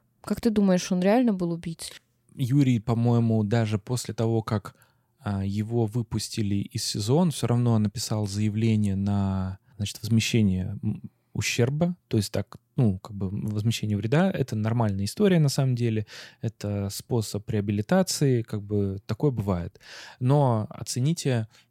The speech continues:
Speaker 2: э, значит, размер невероятный,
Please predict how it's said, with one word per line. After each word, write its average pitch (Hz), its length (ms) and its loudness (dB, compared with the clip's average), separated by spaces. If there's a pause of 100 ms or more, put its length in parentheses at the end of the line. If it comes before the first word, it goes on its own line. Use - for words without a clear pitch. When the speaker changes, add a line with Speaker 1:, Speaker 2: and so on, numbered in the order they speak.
(100)
Speaker 2:
э, 98 340 0
значит, 104 440 -8 (600)
размер 110 760 -2 (120)
невероятный, 104 960 -2